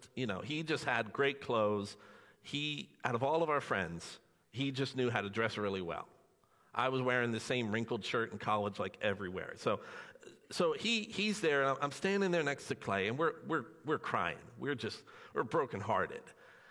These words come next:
And we go up to the casket, and I'm there with my friend Clay.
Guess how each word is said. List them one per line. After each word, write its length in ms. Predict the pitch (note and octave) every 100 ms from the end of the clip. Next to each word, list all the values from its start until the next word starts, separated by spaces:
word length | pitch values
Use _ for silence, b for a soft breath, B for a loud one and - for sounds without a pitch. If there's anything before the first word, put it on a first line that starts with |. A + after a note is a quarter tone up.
| B B B B B B -
And 360 | A2 G2 F#2+ F2 B B B B B B B _ _ _
we 80 | A2+
go 220 | A2+ D3 D#3
up 220 | C#3 -
to 100 | G#2
the 100 | F#2+
casket, 640 | - F2+ F2 - - - _ b b b b b _ -
and 100 | A2
I'm 140 | G#2+
there 140 | G#2 G2+
with 80 |
my 100 | G2+
friend 280 | G2 - -
Clay. 280 | - - B2